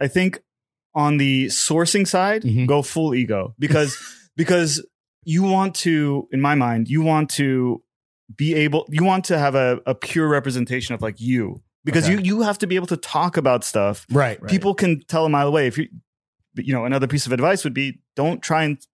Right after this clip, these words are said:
Speaker 1: you know, um,
Speaker 2: Be everything to
Speaker 1: s-,
Speaker 2: everyone?
Speaker 1: yeah, yeah, yeah. Like, you'll, you'll, you'll spread yourself too thin. Like,
Speaker 2: Right.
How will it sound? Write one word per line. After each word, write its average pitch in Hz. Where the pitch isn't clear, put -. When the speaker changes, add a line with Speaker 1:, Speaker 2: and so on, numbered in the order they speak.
Speaker 1:
you 123
know, 107
um, 95
Speaker 2:
Be 131
everything 131
to 139
Speaker 1:
s-, 123
Speaker 2:
everyone? 151
Speaker 1:
yeah, 190
yeah, 185
yeah. 151
Like, 117
you'll, 160
you'll, 143
you'll 135
spread 147
yourself 139
too 139
thin. 170
Like, 104
Speaker 2:
Right. 87